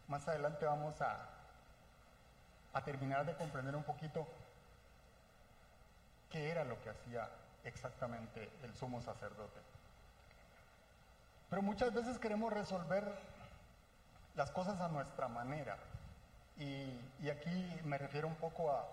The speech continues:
a, a la figura de Pedro, porque Pedro no era una mala persona,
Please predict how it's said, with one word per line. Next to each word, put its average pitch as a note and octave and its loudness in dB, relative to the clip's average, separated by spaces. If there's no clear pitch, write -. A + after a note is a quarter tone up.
a, C#3+ 4
a B2+ 4
la C3 4
figura C#3+ 2
de C#3 2
Pedro, D#3 0
porque - -8
Pedro D#3+ 0
no E3 2
era D#3+ 4
una D3 2
mala C#3+ 2
persona, B2+ 0